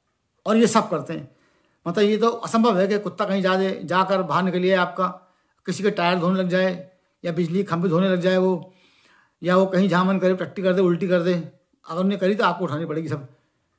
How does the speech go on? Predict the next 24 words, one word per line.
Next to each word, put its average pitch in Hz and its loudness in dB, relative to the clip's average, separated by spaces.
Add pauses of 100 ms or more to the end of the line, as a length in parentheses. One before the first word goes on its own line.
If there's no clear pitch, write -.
(180)
तो 156 -6
ये 185 2
कानून 180 0
है 156 0
यहाँ 160 -2
पे। 156 -8 (640)
एक, 220 2
मतलब 180 -4
एक 208 -2
सभ्य 226 2
नागरिक 185 0
जो 180 -6
मोहल्ले 170 -2
में 180 -2
रहता 156 -2
है 165 0
उसको 165 -10
किन 185 -4
चीज़ों 170 -6
का 180 -4
पालन 165 -6
करना 160 -10
पड़ता 147 -8
है, - -18